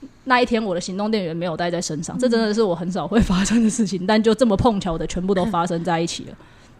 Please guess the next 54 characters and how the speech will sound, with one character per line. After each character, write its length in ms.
然 140
后 180
我 60
打， 280
我 100
就 100
快 120
点 140
用 120
手 140
机 120
Google 440
说 420
有 100
没 100
有 80
那 100
种 160
二 160
十 60
四 160
小 180
时 160
开 240
锁 280
的， 120
结 120
果 100
真 160
的 80
有， 180
我 120
就 100
打 160
电 160
话 160
去。 160
啊， 120
那 80
个 60
大 240
哥 160
人 220
也 60
很 280
好， 240
他 180
也 160
没 140
有 160
说 160
他 160
马 160
上 240